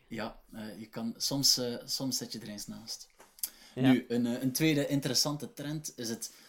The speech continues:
Speaker 1: spelen van spelletjes, Reinoud.
Speaker 2: Yes, gaming. Gaming in de politiek. Ehm, het is al jaren zo dat uiteraard games, eh,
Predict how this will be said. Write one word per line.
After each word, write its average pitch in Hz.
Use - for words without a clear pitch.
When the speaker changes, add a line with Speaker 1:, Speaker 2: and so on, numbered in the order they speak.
Speaker 1:
spelen 165
van 117
spelletjes, 113
Reinoud. 101
Speaker 2:
Yes, 147
gaming. 147
Gaming 185
in 180
de 151
politiek. 147
Ehm, 123
het 123
is 131
al 127
jaren 139
zo 151
dat 139
uiteraard 123
games, 135
eh, 85